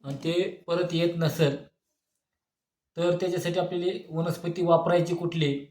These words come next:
आणि वापरायची कशी हे तुम्हाला सांगणार आहे. तर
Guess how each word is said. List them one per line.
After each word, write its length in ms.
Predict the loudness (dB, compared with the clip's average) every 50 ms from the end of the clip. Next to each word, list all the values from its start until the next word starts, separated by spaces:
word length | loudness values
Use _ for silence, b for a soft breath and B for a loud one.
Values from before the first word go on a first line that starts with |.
| _ _ _ _ _ _ _ _ _ _ _ -14
आणि 140 | -10 -8 -2 2
वापरायची 580 | 4 4 4 4 2 2 2 2 2 0 0
कशी 320 | 0 0 0 0 0 -2 -2 -4 -6 -12 _ _ _ _ _ _ _ _ _ _ _ _ _ -12
हे 100 | -8 -6 -2
तुम्हाला 260 | 0 2 2 4 4
सांगणार 380 | 4 2 2 2 2 2 2
आहे. 140 | 0 0 -4 -6 -14 -20 _ _ _ _ _ _ _ _ _ _ _ _ _ _ _ _ _ _ _ -4
तर 240 | -2 0 0 0